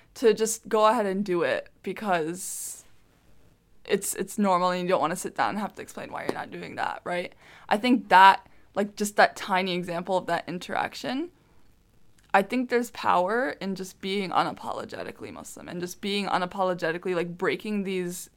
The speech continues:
norms that are just so unquestionable and so, like, like, nobody who was born and raised in American culture and who wasn't, like, educated in Islam is gonna think anything of, like, shaking a hand. But just that tiny act, like,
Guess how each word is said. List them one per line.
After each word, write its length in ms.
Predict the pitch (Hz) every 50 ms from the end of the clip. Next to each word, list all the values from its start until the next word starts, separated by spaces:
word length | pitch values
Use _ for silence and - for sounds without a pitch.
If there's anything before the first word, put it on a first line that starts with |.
| _ -
norms 540 | - 190 190 175 165 180 190 196 208 202 190
that 120 | 196 185
are 60 | 185
just 240 | 175 196 214 - - - - - - _ _
so 460 | - - - 247 294 320 302 277 285 - - - - - _
unquestionable 840 | - 240 247 240 233 226 220 226 220 - 208 196 190 175 175 175 165
and 180 | 151 180 190 190
so, 200 | - - 233 226
like, 280 | 214 196 196 - - - -
like, 180 | - 202 196 -
nobody 680 | 208 247 311 233 254 254 262 254 240 226 208 180 - - - _ -
who 200 | 202 214 214 208 196
was 240 | 190 190 190 180
born 220 | 180 - 202 202 196
and 80 | 190 185
raised 240 | 180 185 190 180 185
in 40 |
American 440 | 175 175 175 175 180 180 - 185 180
culture 480 | - 202 190 170 170 - - - 180 175
and 360 | 165 - 135 156 156 175 196
who 60 | 214
wasn't, 340 | 196 190 175 175 175 160 156
like, 140 | 165 151 -
educated 360 | - 175 175 175 - 190 170
in 80 | 165 160
Islam 440 | 165 180 - 180 165 165 160 170 175 - - - - _
is 120 | - 185
gonna 180 | 175 208 185 190
think 240 | 208 - 196 180 -
anything 360 | - 180 175 180 170 175 170
of, 280 | 175 175 170 170 190 -
like, 240 | 170 170 175 175
shaking 400 | - - - 220 202 202 185 175
a 60 | 165 180
hand. 400 | 208 196 180 175 170 160 170 196
But 180 | 190 175 175 - - - - - -
just 220 | - 208 214 208 -
that 240 | 240 214 - -
tiny 440 | - - - 196 190 196 196 190 170 -
act, 440 | - 175 175 175 180 175 - - -
like, 360 | 185 165 156 160 - - -